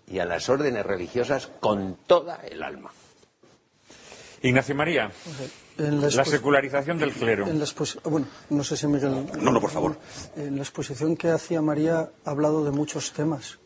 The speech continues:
Speaker 3: Y... vamos a ver, cuando se trata el tema de la secularización de la Iglesia, que para mí me parece que es uno de los problemas más graves que tenemos hoy en día y que es una realidad muy, muy seria y que con esto pocas bromas,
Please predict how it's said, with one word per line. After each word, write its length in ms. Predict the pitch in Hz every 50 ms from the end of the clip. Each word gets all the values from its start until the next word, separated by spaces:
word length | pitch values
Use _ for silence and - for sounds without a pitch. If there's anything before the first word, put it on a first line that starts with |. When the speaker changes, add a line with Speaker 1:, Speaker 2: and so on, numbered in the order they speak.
| _ _ _ _ _ -
Speaker 3:
Y... 420 | 151 139 135 135 131 135 135 143 - _ _ _ _ _ _ _ _ _ _ _ _ _ _ _ _ _ _ _ _
vamos 180 | - 147 135 -
a 40 |
ver, 100 | 135 120 - - - - - _ _ _ _ _ _ _ _ _ _ _ _ _ _ - - - - - - -
cuando 440 | - 170 156 156 151 147 151 151 147
se 160 | - - -
trata 260 | 139 - 165 175 - 208
el 60 | 190
tema 200 | - 196 185 185
de 60 | 175
la 60 | 165
secularización 640 | 160 - 156 143 151 147 139 135 - 147 123 147 156
de 60 | 160
la 60 | 151 143
Iglesia, 200 | 147 156 160 175
que 60 | 165
para 160 | 135 151 143
mí 140 | 135 147 151
me 140 | 156 160 151
parece 220 | 151 151 143 -
que 40 | 147
es 100 | 139 -
uno 100 | 160 147
de 20 |
los 100 | 139 131 -
problemas 380 | - 147 143 147 143 139 123
más 160 | 139 139 127 127
graves 400 | 131 143 160 151 143 135 - -
que 120 | - 156
tenemos 400 | 131 - 147 143 135 135 127 -
hoy 80 | 147 139
en 120 | 135 135 139
día 200 | 143 160 185 175
y 60 | 151
que 80 | - 156
es 80 | -
una 120 | 156 156 147
realidad 320 | 139 147 143 147 147 139 127
muy, 160 | 143 151 160
muy 180 | 151 151 147 143
seria 320 | - - 170 170 160 160
y 60 | 156 147
que 200 | - 151 139 131
con 180 | - 151 147
esto 340 | 151 147 - - 156 147 139 - - - - - _
pocas 320 | _ - 135 - 143 123 131
bromas, 480 | 139 160 175 165 160 160 170 - -